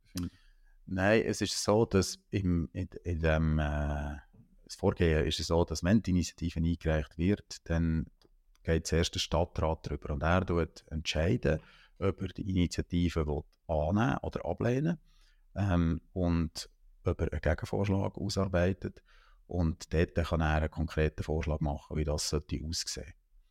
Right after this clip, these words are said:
Speaker 2: Und am Schluss wird man über die Initiative abstimmen, so, also, ausser wir würden sie zurückziehen, aber, äh,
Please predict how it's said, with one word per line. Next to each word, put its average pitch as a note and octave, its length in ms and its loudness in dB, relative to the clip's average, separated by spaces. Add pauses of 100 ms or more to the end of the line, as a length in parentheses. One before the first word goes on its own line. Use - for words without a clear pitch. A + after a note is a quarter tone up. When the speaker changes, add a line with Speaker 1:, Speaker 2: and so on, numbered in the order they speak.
(140)
Speaker 2:
Und D#2+ 140 0
am D#2 80 0
Schluss F2+ 340 0
wird E2+ 320 0
man D#2 320 0 (180)
über - 200 -4
die F2+ 140 -2
Initiative F#2 1000 0 (300)
abstimmen, A2 720 0
so, D#2+ 380 0
also, - 180 -10 (100)
ausser - 320 -10
wir E2 140 0
würden E2 200 0
sie D#2 120 -2
zurückziehen, A2 540 2
aber, - 180 -6
äh, D#2 220 -4